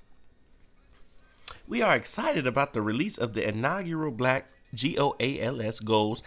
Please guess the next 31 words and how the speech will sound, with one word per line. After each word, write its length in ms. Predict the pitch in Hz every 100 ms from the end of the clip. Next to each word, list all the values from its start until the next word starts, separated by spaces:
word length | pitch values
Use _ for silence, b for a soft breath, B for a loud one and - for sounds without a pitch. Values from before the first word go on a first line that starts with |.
| B
calendar 540 | - - 190 127 117 143 B B
and 120 | 123
hope 300 | 127 208 -
that 160 | 139 131
it 80 | -
inspires 580 | 107 - 127 120 117 98
girls 360 | 117 131 135
and 120 | 107
young 200 | 104 135
women 240 | 123 117 104
to 60 |
be 180 | 92 101 98
motivated 560 | 160 143 104 107 104
like 200 | 101 95
Michelle 340 | 98 - 110 104
Obama, 520 | 98 117 139 131 - B B B
courageous 560 | - 127 123 185 139 98
like 280 | 117 98 -
Coretta 460 | - 101 135 175
Scott 380 | 165 - 131 160 -
King, 340 | - 127 98 - B
or 160 | - 120
revolutionary 1200 | 104 170 143 110 104 131 180 - 101 98 95 95
like 260 | 98 98 95
Ruby 400 | 98 131 156 156
Bridges, 600 | 107 104 117 95 90 - B B -
three 260 | 120 143
hundred 420 | 131 117 127 135 -
and 180 | 98
sixty-five 760 | - - 120 117 - 101 101 95
days 360 | 95 95 92